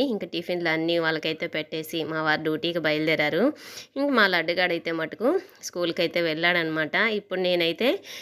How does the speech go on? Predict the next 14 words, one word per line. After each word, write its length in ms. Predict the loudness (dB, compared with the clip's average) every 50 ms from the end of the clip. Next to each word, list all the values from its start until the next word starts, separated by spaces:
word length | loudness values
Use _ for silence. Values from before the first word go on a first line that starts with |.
| -18 -14 -10
టిఫిన్ 320 | -8 -6 0 2 4 4 4
పెట్టుకుంటున్నానన్నమాట. 1120 | 4 2 0 -2 -2 -2 -2 -2 -2 -2 0 0 0 0 0 -2 -2 -2 -4 -4 -4 0 0 2 2
ఇంకా 260 | 2 0 -2 -2 -4 -6 -6 -8 _ -4
పాలు 420 | 0 2 4 4 4 4 2 0 0 -2
అన్నీ 320 | -2 -2 0 0 2 2 0 0 -2 -4 -6
కాంచి 380 | -4 -2 -2 0 -2 -2 -4 -4
పక్కనైతే 500 | -4 -2 -2 -2 -2 0 0 2 2 2
పెట్టేశాను. 720 | 0 0 0 -2 0 -2 -4 -2 0 2 2 2 2 2 2 0 0 -2 -6 -12 -16 -16 -16 -10 -4 -2
ఇంకా 220 | 0 2 4 6 6 6
అన్నీ 300 | 6 4 2 2 2 2
అయిన 260 | 2 2 2 0 0
తర్వాతే 480 | 0 0 0 2 0 -2 -2 -2 -2 -2
టిఫిన్ 360 | -2 -4 -6 -4 -2 0 2
పెట్టుకుంటానండి. 800 | 2 0 0 0 -4 -4 -4 -4 -4 -4 -2 -2 -2 0 2 4